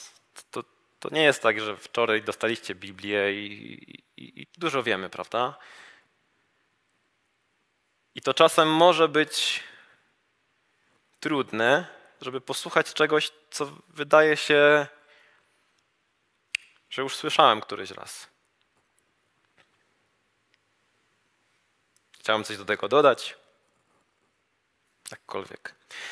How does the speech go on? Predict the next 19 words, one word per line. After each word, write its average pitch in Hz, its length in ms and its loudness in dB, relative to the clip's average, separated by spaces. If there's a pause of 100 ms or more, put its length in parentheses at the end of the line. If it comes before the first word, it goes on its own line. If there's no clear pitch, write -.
(340)
Druga 196 220 6
część - 160 2
tego 175 180 6
wersetu 165 360 4
mówi 165 380 2
też, 120 580 4
i 143 40 -14
to 131 100 -4
też 180 260 2
jest, 131 140 0
myślę, 123 260 -4
bardzo 135 400 2
ważne, 120 600 2 (800)
żebyśmy 131 520 0
byli 151 320 -2
nieskorzy 135 800 2
do 143 120 2
gniewu. 143 520 2 (1900)
Czyli, 127 500 -4